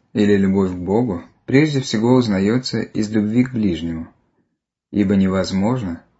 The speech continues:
чтобы освящённый знанием Бога и исполненный любви к Нему имел тьму ненависти к брату своему, потому что свет и тьма в одно и то же время, в одном и том же предмете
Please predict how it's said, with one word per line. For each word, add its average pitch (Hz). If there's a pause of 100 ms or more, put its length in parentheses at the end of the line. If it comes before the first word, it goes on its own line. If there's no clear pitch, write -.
(180)
чтобы 98
освящённый 95
знанием 90
Бога 98 (420)
и 104
исполненный 101
любви 95
к -
Нему 95 (500)
имел 151
тьму 127
ненависти 120
к 107
брату 101
своему, 107 (580)
потому 92
что 90
свет 95
и 92
тьма 101 (120)
в 101
одно 113
и -
то 101
же 95
время, 101 (220)
в 95
одном 98
и 87
том 92
же 90
предмете 90